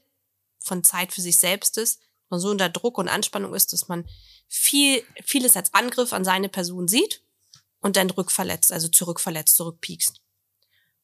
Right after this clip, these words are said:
Dann kommt es natürlich auch schnell zum ständigen Streit wegen der Arbeit. Das kann in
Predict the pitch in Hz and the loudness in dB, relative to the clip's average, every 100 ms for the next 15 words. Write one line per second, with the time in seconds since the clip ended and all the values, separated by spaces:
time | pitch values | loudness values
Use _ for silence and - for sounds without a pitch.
0 | - 175 175 208 208 - 190 202 190 180 | -8 -6 0 0 2 2 2 -4 -4 -4
1 | - 202 202 - 190 - 214 208 185 180 | 0 0 2 0 0 2 2 0 -2 -2
2 | - - - 170 220 - - 185 185 180 | -2 -4 -4 0 0 -2 -4 -4 0 0
3 | 185 190 226 254 - - _ _ _ _ | 0 0 2 2 -2 -12 _ _ _ _
4 | _ - - - - 180 190 180 180 | _ -12 -2 -2 0 -4 -6 -10 -12